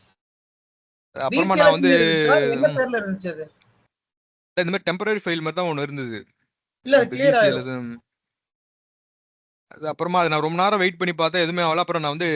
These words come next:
Speaker 1: அதை டெலீட் பண்ணிட்டேன்.
Speaker 2: நீங்க எதை பத்தி பேசுறீங்க எனக்கு ஒண்ணும்
Speaker 1: ஆ.
Speaker 2: புரியல. But அந்த மாதிரி சினாரியோ வர்றதுக்கான சான்சஸ் இல்ல. Maybe அது ஜே டி எஸ் ஸ்டோர்ல எதுவும் கிரியேட் ஆயிருக்குமா என்னன்னு எனக்கும் தெரியல.
Speaker 1: ம்.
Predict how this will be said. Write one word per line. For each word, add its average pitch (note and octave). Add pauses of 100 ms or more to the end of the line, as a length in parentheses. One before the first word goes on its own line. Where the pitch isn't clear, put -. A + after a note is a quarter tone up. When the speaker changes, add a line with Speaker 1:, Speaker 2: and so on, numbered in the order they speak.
(220)
Speaker 1:
அதை C3
டெலீட் F3+
பண்ணிட்டேன். B2 (1500)
Speaker 2:
நீங்க G3+
எதை G#3
பத்தி G3+
பேசுறீங்க G#3
எனக்கு F#3+
ஒண்ணும் G3
Speaker 1:
ஆ. -
Speaker 2:
புரியல. F#3+
But F#3+
அந்த G3
மாதிரி G#3+
சினாரியோ A3+
வர்றதுக்கான G3+
சான்சஸ் F#3+
இல்ல. F3+ (400)
Maybe A3
அது A3+
ஜே A3
டி A#3
எஸ் B3
ஸ்டோர்ல A3+
எதுவும் G#3
கிரியேட் G3+
ஆயிருக்குமா F#3+
என்னன்னு F#3
எனக்கும் F3+
தெரியல. E3+ (640)
Speaker 1:
ம். A#2+